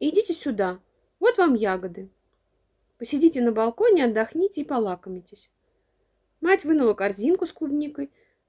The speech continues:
насыпала детям на кленовые листики ягодок и дала каждому отдельно.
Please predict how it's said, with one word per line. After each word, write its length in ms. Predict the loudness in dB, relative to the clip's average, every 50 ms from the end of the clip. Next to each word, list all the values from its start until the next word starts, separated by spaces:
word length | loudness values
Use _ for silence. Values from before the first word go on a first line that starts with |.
| _ _
насыпала 520 | -10 -4 2 4 4 4 4 2 0 0
детям 360 | 0 0 -2 -2 0 -2 -2
на 80 | -2 -4
кленовые 540 | -2 -2 0 0 2 0 0 0 -2 -4 -4
листики 400 | -4 -8 -10 -12 -18 -18 -12 -6
ягодок 580 | -4 -2 0 0 0 0 -2 -2 -6 -10 _ _ _ _ _ _ _
и 100 | -6 -2
дала 260 | 2 2 2 2 2 0
каждому 460 | -2 -4 -4 -2 -2 0 0 0 0
отдельно. 640 | 0 -2 -4 -6 -8 -10 -10 -10 -10 -14 -16 -20